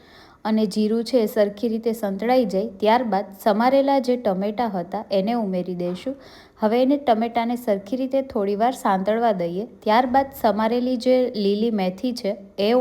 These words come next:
ઉમેરી દઈશું. હવે મેથી અને ટમેટાને સાંતળવા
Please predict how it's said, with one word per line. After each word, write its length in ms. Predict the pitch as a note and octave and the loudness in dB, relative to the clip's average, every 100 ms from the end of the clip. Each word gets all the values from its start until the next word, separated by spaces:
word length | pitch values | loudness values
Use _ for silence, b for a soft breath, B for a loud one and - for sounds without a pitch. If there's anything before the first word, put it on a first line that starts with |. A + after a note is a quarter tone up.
| A#3+ | 2
ઉમેરી 320 | G3+ F#3 F#3 | 0 0 -2
દઈશું. 440 | F3 F3+ F#3 B3+ B3+ B B B B B - | -2 -2 -2 -4 -6 B B B B B -2
હવે 280 | G3 G3+ | 0 -2
મેથી 440 | G3+ G3+ G#3 - C4+ | -2 -2 -2 0 0
અને 160 | A#3 | 0
ટમેટાને 640 | A3 G#3 F#3+ G#3 G#3 G#3+ G#3+ | -2 -2 -2 -4 -2 -2 -4
સાંતળવા 640 | A3 F#3 F#3+ G#3 A#3+ A#3 | -4 -4 0 0 2 2